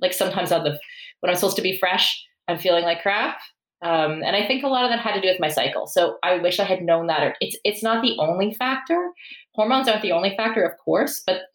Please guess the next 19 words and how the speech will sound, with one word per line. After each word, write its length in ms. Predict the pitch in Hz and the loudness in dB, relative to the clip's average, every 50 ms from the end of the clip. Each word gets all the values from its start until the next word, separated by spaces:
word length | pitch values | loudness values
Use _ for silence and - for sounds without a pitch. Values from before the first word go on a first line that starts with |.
| - _ - | -20 _ -2
like, 200 | - 170 156 - - | -2 -2 -2 -2 -4
that 100 | - 175 | -4 0
I 100 | 180 175 | 0 0
didn't 220 | 170 185 185 202 196 | 0 0 0 -2 -2
take 220 | - - 180 - | -4 -8 -4 -2
that 100 | 175 165 | -2 -2
into 180 | 165 160 - 156 | -2 -2 -4 -6
account 280 | 151 - 151 147 147 151 | -6 -6 -6 -6 -6 -6
at 60 | 143 | -4
all 240 | 143 151 175 196 190 | -4 -2 -2 -2 -4
is 100 | 170 - | -6 -10
a 60 | 147 | -12
bit 120 | - - - - | -16 -16 -16 -12
crazy, 400 | - - - - - 226 233 226 _ _ - - - - - _ _ | -10 -10 -10 -8 -8 -10 -12 -12 _ _ -20 -20 -20 -20 -20 _ _
um, 320 | - 175 170 160 151 151 - - | -4 -2 0 0 -2 -2 -4 -2
looking 240 | 170 165 - 180 170 | -4 -2 -2 -2 -4
back. 320 | - 165 170 - - - _ - | -4 -2 -4 -4 -6 -8 _ -2
And 180 | 202 208 214 | 0 2 2
then 380 | 208 202 202 202 202 196 190 - | 2 2 2 2 0 0 -4 -6